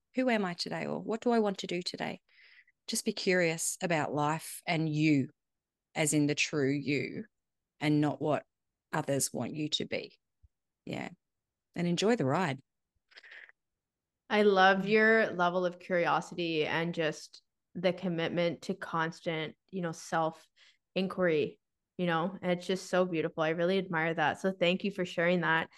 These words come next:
Speaker 2: And before I wrap things up, I would love to give you the opportunity to share with our audience where they can connect with you. If you have any offers or anything going on right now, like, share that. And we're gonna have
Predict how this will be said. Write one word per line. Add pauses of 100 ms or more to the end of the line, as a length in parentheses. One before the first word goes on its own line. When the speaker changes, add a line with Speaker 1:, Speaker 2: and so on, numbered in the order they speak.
(280)
Speaker 2:
And
before
I
wrap
things
up,
I
would
love
to
give
you
the
opportunity
to
share
with
our
audience
where
they
can
connect
with
you.
If
you
have
any
offers
or
anything
going
on
right
now,
like,
share
that.
And
we're
gonna
have